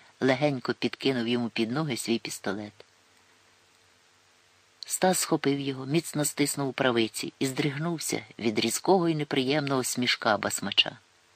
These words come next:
«Заспокойся, тепер ти можеш стрельнути мені в лоба, коли захочеш, якщо тобі так спокійніше. Можеш у мене цілитися. Я й під дулом можу балакати. Тільки перед тим, як будеш стріляти, я хочу щось сказати».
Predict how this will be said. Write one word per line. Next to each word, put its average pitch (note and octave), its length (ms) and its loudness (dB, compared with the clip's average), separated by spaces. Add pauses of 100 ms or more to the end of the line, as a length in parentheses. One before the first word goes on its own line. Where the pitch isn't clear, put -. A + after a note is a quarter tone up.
(380)
«Заспокойся, A#2+ 1000 2
тепер E3 320 4
ти E3 120 4
можеш D3+ 320 4
стрельнути D3+ 540 4
мені C#3+ 280 2
в B2 60 2
лоба, B2 340 4
коли G2+ 240 0
захочеш, F#2 600 2 (320)
якщо - 300 0
тобі - 220 -4
так - 240 -4
спокійніше. F#2+ 800 0 (840)
Можеш G#3+ 400 4
у E3+ 40 2
мене E3+ 220 4
цілитися. - 680 -2 (760)
Я C#3 160 6
й D#3 80 6
під B2+ 340 2
дулом C3 300 6
можу G#2+ 280 2
балакати. G2 580 -2 (440)
Тільки A2 300 2
перед B2 280 2
тим, A#2+ 220 2
як A2+ 180 2
будеш A2 280 2
стріляти, F#3 460 2
я F#3+ 100 2
хочу - 260 -2
щось - 260 0
сказати». - 600 -2